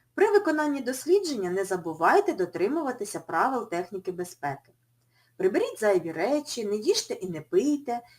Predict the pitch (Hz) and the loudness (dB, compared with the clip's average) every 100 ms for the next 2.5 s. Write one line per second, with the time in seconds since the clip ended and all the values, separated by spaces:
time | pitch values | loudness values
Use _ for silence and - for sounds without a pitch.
0 | _ 196 208 240 208 196 185 196 190 185 | _ 0 2 2 2 2 2 0 2 2
1 | 180 175 180 185 175 165 160 - - 247 | 2 -2 -4 -6 -4 -8 -10 -10 -2 2
2 | 370 - 214 165 143 | 2 0 0 2 0